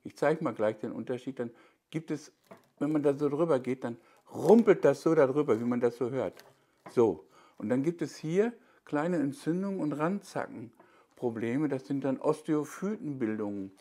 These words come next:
wenn man ständig jemand einrenkt. Das würde ich gar nicht machen. Ich zeige mal, wie man das besser macht, wie man das auch selber machen kann, indem wir die, das öffnen und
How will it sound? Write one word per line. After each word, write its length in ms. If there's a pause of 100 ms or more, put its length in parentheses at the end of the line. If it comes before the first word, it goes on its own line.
(220)
wenn 80
man 140
ständig 440
jemand 300
einrenkt. 760 (600)
Das 180
würde 160
ich 120
gar 160
nicht 180
machen. 300
Ich 140
zeige 280
mal, 160
wie 60
man 180
das 240 (220)
besser 260
macht, 240
wie 60
man 160
das 160
auch 100
selber 300
machen 320
kann, 220 (200)
indem 240
wir 80
die, 260 (600)
das 320
öffnen 760 (560)
und 160